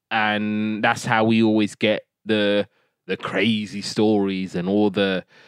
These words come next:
the, the craziness that, uh, entails with Mona the Vampire. And she believes that her hometown is overrun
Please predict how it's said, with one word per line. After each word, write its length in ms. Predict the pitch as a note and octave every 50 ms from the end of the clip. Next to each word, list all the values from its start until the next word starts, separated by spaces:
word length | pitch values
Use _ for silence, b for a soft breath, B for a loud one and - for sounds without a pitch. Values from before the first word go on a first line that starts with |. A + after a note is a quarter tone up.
| b b b b -
the, 160 | G#2 G2 G2
the 140 | G2 G#2 G2
craziness 840 | - - - C3+ C#3 C#3 C3+ A#2+ A2+ B2 A2+ G#2+ G2+ G2+ G#2+ -
that, 240 | - G#2 G2+ G2+ -
uh, 320 | - G2+ G2+ G2 G2 G2 -
entails 580 | F2+ G2 G2 - - - B2 C3+ C3+ A#2 G#2 G2
with 140 | F#2+ F2+ E2+
Mona 240 | G2 G2+ G2+ G2+ F#2+
the 100 | G2 F#2
Vampire. 640 | G2+ A#2 C3 C3+ - G#2 F2+ D#2+ D#2 D#2+ D#2+ - _ _ _ _ _ _ _ _ _ _ _ _ _
And 640 | G#2+ A2+ A#2 A#2 A#2 A#2 A#2 A#2 A#2 A#2 A2+ A2+ A#2+ -
she 280 | - - - C3+ C3 B2+
believes 540 | A#2+ C3 B2+ B2+ C#3+ C3+ C3 C3 B2 A2 -
that 300 | - A2+ A2 A2 - -
her 240 | - B2 A#2+ A2+
hometown 720 | G#2+ A#2+ B2+ B2+ B2 A#2+ - - C3 B2+ B2 A#2 A#2 A2 -
is 300 | - A2+ A2 A2 G2+ G2+ -
overrun 720 | A#2 A#2+ A2+ G#2 G#2+ A2+ C3 D3+ C3+ G2 G2+ B2 F#3+